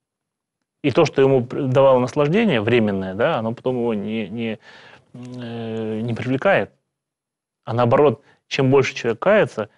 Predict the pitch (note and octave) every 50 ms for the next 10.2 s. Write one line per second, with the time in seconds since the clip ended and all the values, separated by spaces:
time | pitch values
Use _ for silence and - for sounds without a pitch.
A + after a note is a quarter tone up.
0 | _ _ _ - - A2+ A2+ D3 D#3 C3+ - B2 A#2 A#2 A2+ G#2+ _ _ _ _
1 | _ _ _ _ _ _ _ _ - B2 B2+ B2 C3+ B2 C3 B2 - - E3 E3+
2 | D#3 C3+ - - A#2+ A#2 A2+ G#2+ A2 G#2+ F#2+ - - - A#2 A2+ C3+ C3+ - -
3 | A#2+ A2+ A2 F#2+ A#2+ A2+ - B2 A#2+ A2+ - - A#2+ A#2+ A#2+ A#2 A#2 A2+ A2 A2
4 | _ - - C3+ - _ - A#2 G#2 G#2 G2+ F#2+ _ _ _ _ _ _ _ _
5 | _ _ _ _ _ _ _ _ _ _ _ _ _ _ _ _ _ _ _ _
6 | _ _ _ _ _ _ _ _ _ - D3+ C#3 D3+ C#3+ - F3 - - C3 A#2+
7 | A#2 - C3 C3 B2+ B2 A#2 A2+ A2 G#2+ G#2+ G2+ G2 F#2 F2+ G2+ G2+ A#2+ C3 C3+
8 | E3+ A3+ B3+ - - B2+ F#2+ - G#2 G2+ G#2 G#2 - B2 A#2+ A#2 A2+ A2+ A2+ A2+
9 | A2+ A2+ A2 A2 A2 A2 A#2 A#2 C3+ D3 F#3 A3+ - - - - A2 G2+ F#2+ A2+
10 | - E3+ F#3+